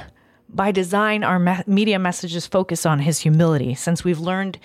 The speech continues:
these resonate with the widest possible audience. The He Gets Us partner site reads, 'We also provide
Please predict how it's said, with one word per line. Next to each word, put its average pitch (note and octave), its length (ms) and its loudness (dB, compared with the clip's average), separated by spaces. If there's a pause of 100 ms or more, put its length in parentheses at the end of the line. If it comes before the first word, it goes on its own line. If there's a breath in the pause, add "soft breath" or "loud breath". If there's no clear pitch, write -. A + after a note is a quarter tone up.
(140 loud breath)
these A#3 220 -2
resonate F3+ 440 0
with D#3 120 -6
the D3 60 -4
widest D3 420 -2
possible D3 500 -6
audience. B2+ 500 -4 (280 loud breath)
The E3+ 80 0
He G#3 160 0
Gets F#3+ 260 -2
Us D3+ 160 -2
partner D3 400 -2
site C#3+ 260 -4
reads, C#3 440 -6
'We G3+ 100 2
also G3 240 0
provide D#3+ 400 -4